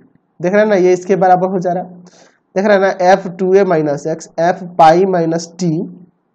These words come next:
function में pi minus t रखने पर वही फिर से आ जा रहा है, तो वही फिर से function आ जा रहा है,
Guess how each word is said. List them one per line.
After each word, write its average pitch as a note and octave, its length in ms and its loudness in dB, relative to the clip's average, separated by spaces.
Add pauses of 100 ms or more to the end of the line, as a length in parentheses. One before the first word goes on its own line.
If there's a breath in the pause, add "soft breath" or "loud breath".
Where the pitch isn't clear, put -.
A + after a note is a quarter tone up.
(600)
function E3 380 -2
में F#3 200 -4
pi D#3+ 180 2
minus D#3+ 300 -4
t E3 120 -8
रखने D3+ 300 -8
पर E3 260 -6 (340 loud breath)
वही F#3+ 320 4
फिर D#3+ 220 -4
से D#3 140 -10
आ C3+ 140 -6
जा C3+ 120 -14
रहा C#3+ 140 -18
है, F3 60 -20
तो - 140 -10
वही D#3+ 220 0
फिर F#3 180 0
से F#3+ 140 -6
function F#3 460 -2
आ F#3 80 0
जा E3+ 120 0
रहा D3 120 0
है, D#3 60 -6